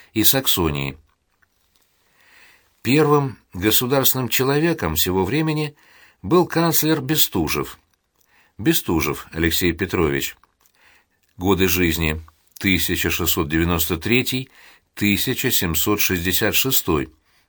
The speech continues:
Граф, генерал-фельдмаршал, канцлер, государственный деятель и дипломат.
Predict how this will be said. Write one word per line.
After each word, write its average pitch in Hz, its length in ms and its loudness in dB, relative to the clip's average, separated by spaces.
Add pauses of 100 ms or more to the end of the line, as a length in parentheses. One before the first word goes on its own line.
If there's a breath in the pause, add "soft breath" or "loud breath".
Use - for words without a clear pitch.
Граф, 73 480 -4 (380 soft breath)
генерал-фельдмаршал, 98 1120 0 (260)
канцлер, 90 640 -2 (440 soft breath)
государственный 87 640 0
деятель 113 600 0
и 107 100 -4
дипломат. 120 640 -2